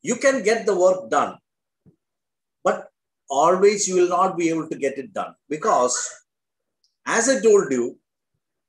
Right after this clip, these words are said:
if I engage, uh, there are certain works which cannot be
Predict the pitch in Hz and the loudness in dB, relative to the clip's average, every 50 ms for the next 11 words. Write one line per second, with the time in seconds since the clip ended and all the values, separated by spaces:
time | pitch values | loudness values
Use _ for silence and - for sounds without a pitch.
0 | _ _ _ _ _ _ _ _ 180 226 240 - 220 - - - 160 180 226 269 | _ _ _ _ _ _ _ _ -4 -4 -4 -4 -8 -10 -6 -2 0 2 2 4
1 | 269 233 214 214 190 208 240 247 247 214 220 202 - 196 180 160 156 160 - - | 4 2 2 0 -2 -2 -2 -2 0 0 0 -2 0 0 2 2 2 0 0 2
2 | 170 220 220 254 247 240 - - 175 185 190 - 220 - - 156 156 160 180 - | 2 2 2 2 0 0 -2 -2 -2 -2 -2 -2 -4 -6 -4 -4 -4 -4 -4 -4
3 | - - - 156 151 - - - 139 147 156 180 180 180 185 | -8 -12 -12 -12 -14 -12 -8 -6 -6 -6 -4 -8 -6 -6 -6